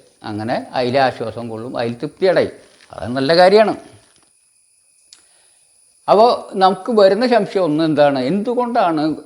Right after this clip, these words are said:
ഹരിക്കാൻ പറഞ്ഞാൽ ഗുണിക്കുന്നത്? രണ്ടാമത്തെ കാര്യം, എന്തുകൊണ്ടാണ് മറച്ചിടുന്നത്?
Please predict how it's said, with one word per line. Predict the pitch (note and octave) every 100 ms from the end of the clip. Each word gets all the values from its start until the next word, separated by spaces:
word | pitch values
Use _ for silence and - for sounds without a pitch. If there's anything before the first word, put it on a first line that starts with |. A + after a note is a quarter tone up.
| -
ഹരിക്കാൻ | - A#2 A2+ E3 E3
പറഞ്ഞാൽ | D3+ C3+ C#3
ഗുണിക്കുന്നത്? | C3+ A#2 G#2 G#2+ G2 F2+ E2+ A2 C#3+ _ _ _ _ _
രണ്ടാമത്തെ | B2 D3 F#3 F#3 A3+
കാര്യം, | F#3+ E3+
എന്തുകൊണ്ടാണ് | C3 C#3 D#3+ F3+ F#3 D#3+
മറച്ചിടുന്നത്? | D#3 G#2+ F2 - A#2 G#2 F#2+ -